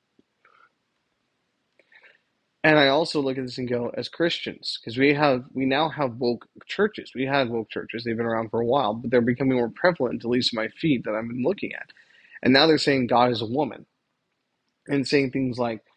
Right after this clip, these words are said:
you know, they'll sing, like, uh, "Our God is an awesome God, uh, she reigns." And they're taking Christian songs and twisting it from a father to a mother, 'cause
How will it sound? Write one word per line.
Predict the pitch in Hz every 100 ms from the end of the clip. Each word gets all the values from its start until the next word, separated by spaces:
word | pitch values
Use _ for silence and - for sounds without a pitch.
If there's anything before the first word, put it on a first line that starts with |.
| _ _ _
you | 135
know, | 135 127 120 - 135
they'll | 143 135
sing, | - 147 135 127
like, | 123 120 120
uh, |
"Our | 117 113
God | 120 127 120 123
is | 123
an | 120 120
awesome | 120 117 127 120 113
God, | 123 120 120 135 -
uh, | 127 120 113 113
she | - - 165 143
reigns." | 123 139 127 113 104 - - - _ _ _ _
And | 147
they're | 143
taking | - 180 175 156
Christian | 131 - 135 - 123
songs | 117 156 131 120
and | 113 113
twisting | - 156 - 143 120
it | 98
from | 120
a | 120 -
father | 151 185 160 - - -
to | - 127 123
a | 120
mother, | 117 117 123 123 98 -
'cause | 127